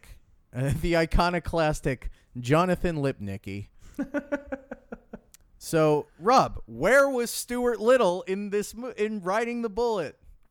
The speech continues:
Speaker 1: Did you see a Stuart Little?
Speaker 2: N-, no. Did you?
Speaker 1: Okay. Did you try looking down?
Speaker 2: <laughs>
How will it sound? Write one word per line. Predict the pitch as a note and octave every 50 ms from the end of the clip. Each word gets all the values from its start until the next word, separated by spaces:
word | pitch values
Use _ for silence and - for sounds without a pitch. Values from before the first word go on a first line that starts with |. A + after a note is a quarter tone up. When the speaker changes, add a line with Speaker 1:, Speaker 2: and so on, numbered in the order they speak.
| _ -
Speaker 1:
Did | - A3 F#3 A3+
you | A#3+
see | - - - B3 A#3+
a | A#3 A3
Stuart | A3 - - A#3 A3 G#3 G#3 F#3
Little? | G3 G3 F#3 D#3+ B2+ A2 G2 G2 - - _ _ _ - -
Speaker 2:
N-, | D3+ C#3+ - _ _
no. | - B2+ A2+ A2+ A#2 C#3+ G#3 D4 D#4 B3+ - - - - - - - - - - - - - - - - - - - - - - - - - - -
Did | - C3+ B2 A2
you? | C3 D#3 -
Speaker 1:
Okay. | F4 E4 A3+ F#3 F#3 G#3+ A#3+ - - -
Did | - G3 F3 D#3
you | E3+ D3+
try | - A3 A3+ G#3+ G#3
looking | G#3 G#3 G#3+ G3+ - G3 F#3 F3
down? | F3+ F#3 G#3+ B3+ D4 D#4 F4 - - - - -
Speaker 2:
<laughs> | -